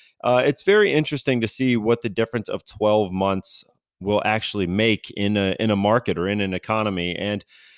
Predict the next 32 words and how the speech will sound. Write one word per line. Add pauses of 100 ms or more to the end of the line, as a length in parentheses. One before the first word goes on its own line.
(160)
you
know,
going
forward, (240)
um, (540)
well,
I,
I
wanted
to
bring
this
up
a
little
bit
later,
but
I
guess
it's
a,
a
good,
uh,
segue
now
to
get
into
what,
uh,